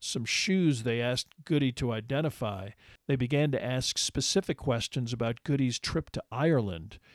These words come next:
which he had always used as an alibi,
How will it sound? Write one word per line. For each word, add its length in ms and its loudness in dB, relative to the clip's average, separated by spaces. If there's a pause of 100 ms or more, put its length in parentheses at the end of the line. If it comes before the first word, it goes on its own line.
(160)
which 200 -2
he 80 6
had 80 4
always 340 6
used 380 2
as 120 -4
an 80 -8
alibi, 760 0